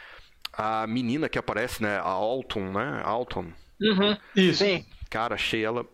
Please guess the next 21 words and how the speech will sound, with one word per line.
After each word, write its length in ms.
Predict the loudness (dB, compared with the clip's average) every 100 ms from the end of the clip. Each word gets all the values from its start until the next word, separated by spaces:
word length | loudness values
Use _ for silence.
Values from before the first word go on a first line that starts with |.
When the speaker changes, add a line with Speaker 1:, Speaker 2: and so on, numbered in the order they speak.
| _
Speaker 1:
muito 640 | -8 -6 -4 -2 -2 -4
bacana. 640 | -4 -4 -4 -4 -2 -4 -6 -6
Ah, 300 | -4 -4 -2
esse 300 | -2 -2 -6
personagem, 560 | -6 -2 -2 -2 -6 -8
ele 200 | -6 -6
te 200 | -4 -4
deixa 500 | -2 -2 -2 -4 -6 -14 _ -20 -20 -20
num... 760 | -14 -8 -4 -4 -6 -10 -18 -20 -20 -20 -20 -20 -10
Você 160 | -4 -2
não 120 | -2
sabe 380 | -2 -2 -2 -4
o 40 |
que 140 | -6
que 180 | -4 -2
é, 200 | 0 0
na 120 | -2 -2
realidade, 520 | -2 -2 -2 -2 -2
você 120 | -6
fica 260 | -4 -4 -2
meio, 360 | -2 -2 -4